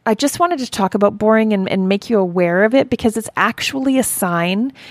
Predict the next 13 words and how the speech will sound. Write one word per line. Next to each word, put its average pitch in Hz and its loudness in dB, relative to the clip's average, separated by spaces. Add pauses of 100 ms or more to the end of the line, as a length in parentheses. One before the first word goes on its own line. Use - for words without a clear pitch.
(160)
that 202 4
you're 208 4
too 247 -2
focused 214 0
on 185 0
the 196 -2
external 175 0
life. 170 -6
You're 208 4
too 233 0
focused - 0
on 185 2 (400)
something 208 2